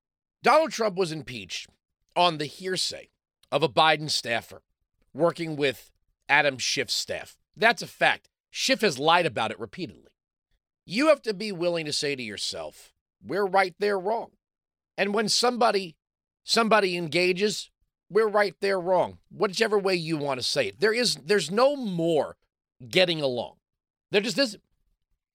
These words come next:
If you're a conservative that still thinks there's room for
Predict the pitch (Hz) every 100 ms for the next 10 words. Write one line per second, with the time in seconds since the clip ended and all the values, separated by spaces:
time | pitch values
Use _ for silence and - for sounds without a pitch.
0 | - _ _ 165 175 269 - 262 233 -
1 | 165 151 160 147 139 - 180 214 - -
2 | 123 92 - - - _ - 127 180 165
3 | - 135 127 151 165 175 214 262 _ _
4 | _ _ - 196 185 160 156